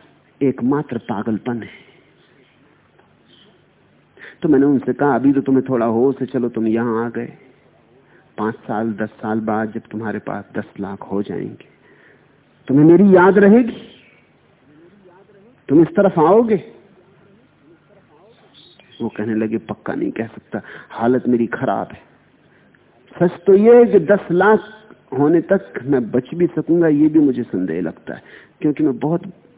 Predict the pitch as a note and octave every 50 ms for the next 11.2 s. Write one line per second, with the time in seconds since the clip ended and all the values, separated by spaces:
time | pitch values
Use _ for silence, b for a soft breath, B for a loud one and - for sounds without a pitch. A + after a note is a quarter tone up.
0 | _ _ - B2+ G#2+ F#2+ - - - - A2 A2 G#2+ - - - - G1+ G1+ -
1 | - - - _ _ _ _ _ _ _ _ _ _ _ _ _ _ _ _ -
2 | - C#3+ - F3+ E3 C3 G#2+ F2 E2 F#2+ A2 A2+ - A#2 A2 B2 A2+ - - -
3 | A2+ G2 G#2 A#2+ B2 - - C3 B2+ A#2+ - A#2+ A#2+ A#2 A#2 A2 A2+ - A2+ A2+
4 | G#2+ - - G#2+ - - A2 A#2 - _ b b b b b b b b b b
5 | b - A2+ A#2 A#2 A#2 - - A#2+ A#2 A2+ C#3 - - - C3 B2+ - A#2+ A#2+
6 | A2 A2 - G2 E2+ - F2+ E2+ E2 - - - - _ _ - _ _ _ _
7 | _ _ _ _ _ _ _ _ _ _ _ _ _ _ _ _ _ _ _ _
8 | _ _ _ _ B B B B B A#2 A#2 A#2 A#2 G#2+ G2 G2+ - A2+ G#2+ G#2
9 | G#2+ - - - B2 B2 A2+ G#2+ A2 G#2+ G#2 A2+ G#2+ - A#2 A#2 A#2+ B2 B2+ B2
10 | A#2+ A#2+ B2 - - A2 - - B2+ C3 C#3 - B2+ - G#2+ G#2+ G#2+ G2+ E2 E2
11 | - - -